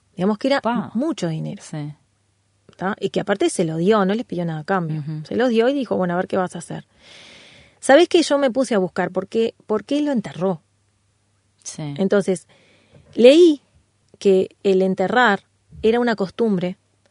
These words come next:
Speaker 1: porque si vos, según la ley judía, si vos enterrabas algo que te habían dado y después por H o por B eso no estaba, no tenías la obligación de devolverlo.
Speaker 2: Mm.
Speaker 1: ¿Entendés? Eh, se
Speaker 2: Claro.
Speaker 1: consideraba como perdido.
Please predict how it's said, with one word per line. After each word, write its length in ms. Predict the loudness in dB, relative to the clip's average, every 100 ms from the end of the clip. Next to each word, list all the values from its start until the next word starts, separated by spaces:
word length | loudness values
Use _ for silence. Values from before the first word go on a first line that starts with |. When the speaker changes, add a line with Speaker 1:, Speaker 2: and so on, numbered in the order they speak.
| _ _ _ _ _ -2
Speaker 1:
porque 240 | -2 0
si 140 | -4 4
vos, 200 | 6 4
según 300 | 2 2 4
la 80 | 2
ley 140 | 2
judía, 540 | 0 0 2 0 0 -6 _ _ _ _ -18
si 180 | -4
vos 220 | 4 4 4
enterrabas 720 | -2 0 4 4 4 -2 -18 _ _ -2
algo 280 | 0 0
que 100 | -2
te 80 | -4
habían 260 | -4 -4 -4
dado 300 | -6 -10 -14 _ _ _ -2
y 80 | 0
después 280 | 0 -2 -2
por 160 | -2
H 180 | -2 -2
o 40 | -4
por 180 | -4
B 200 | -4 -6 _ _
eso 200 | -4 -2
no 60 | -4
estaba, 580 | -4 0 2 2 0 -6 _ _ _ _
no 160 | -4 -2
tenías 280 | 0 -2 -4
la 60 | -4
obligación 400 | -4 -6 -6 -6
de 80 | -4
devolverlo. 560 | -4 -6 -8 -10 -14 _ _ _ _ _ _
Speaker 2:
Mm. 920 | -14 -10 -10 -10 -10 -12 -12 -14 -14 -18 _ -18
Speaker 1:
¿Entendés? 540 | -14 -8 -6 -8 -10 _ _ _ _ _ _ _
Eh, 100 | -8
se 120 | -4
Speaker 2:
Claro. 140 | 0 4
Speaker 1:
consideraba 320 | 6 8 6
como 200 | 4 4
perdido. 500 | 2 4 2 0